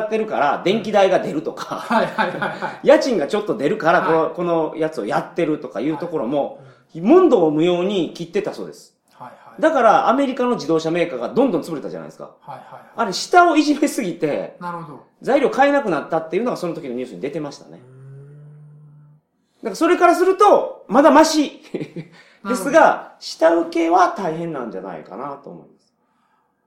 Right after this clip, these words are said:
Speaker 2: まあ、それは、多分、その、その違いの大きな理由は、
Speaker 1: はい。
Speaker 2: アメリカの株主っていうのが、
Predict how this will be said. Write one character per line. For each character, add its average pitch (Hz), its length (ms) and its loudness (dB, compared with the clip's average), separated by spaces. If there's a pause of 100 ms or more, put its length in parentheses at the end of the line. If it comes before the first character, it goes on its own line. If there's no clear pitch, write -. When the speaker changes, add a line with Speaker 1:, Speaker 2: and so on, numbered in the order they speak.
(200)
Speaker 2:
ま 269 80 -8
あ、 - 40 -8
そ 277 140 -12
れ 349 180 -8
は、 370 540 -8 (100)
多 285 120 -10
分、 180 360 -14 (560)
そ 214 100 -16
の、 175 920 -14 (280)
そ - 180 -20
の 285 80 -14
違 285 400 -10
い 285 40 -10
の 277 140 -10
大 254 60 -10
き 262 180 -18
な 262 160 -10
理 180 160 -10
由 180 180 -8
は、 196 300 -10
Speaker 1:
は 117 100 -6
い。 85 160 -12
Speaker 2:
ア 208 100 -10
メ 269 140 -10
リ 294 140 -18
カ 277 100 -12
の 285 140 -12
株 254 300 -12 (120)
主 - 160 -16 (160)
っ - 20 -20
て - 80 -16
い 165 80 -10
う 165 40 -16
の 151 100 -18
が、 165 120 -14